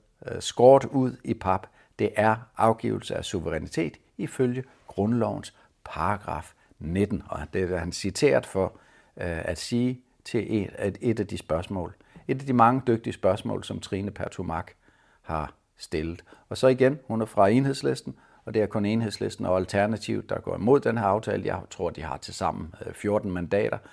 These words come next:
så det er fuldstændig, øh, ligegyldigt. Det er sådan et, en, en, en fribillet til at gøre lidt opmærksom på, at, øh, at Frihedslisten, undskyld,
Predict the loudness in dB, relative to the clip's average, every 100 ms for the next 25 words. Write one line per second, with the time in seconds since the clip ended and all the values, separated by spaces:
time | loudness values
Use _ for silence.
0 | -20 -20 -12 -6 -2 0 0 0 -4 -4
1 | -10 -10 -6 -2 0 0 2 0 -2 -4
2 | 2 4 4 2 -2 -4 -6 -6 -6 -8
3 | -18 -20 -20 -20 _ -4 -4 -4 -4 -2
4 | 0 -2 2 4 4 2 0 -6 -4 2
5 | 4 4 6 6 6 2 2 0 0 -6
6 | 0 0 0 -10 _ _ -8 -6 -6 -4
7 | -2 -2 -4 -6 -10 -10 -2 -2 -2 -6
8 | -8 -8 -12 -12 _ -2 -2 2 0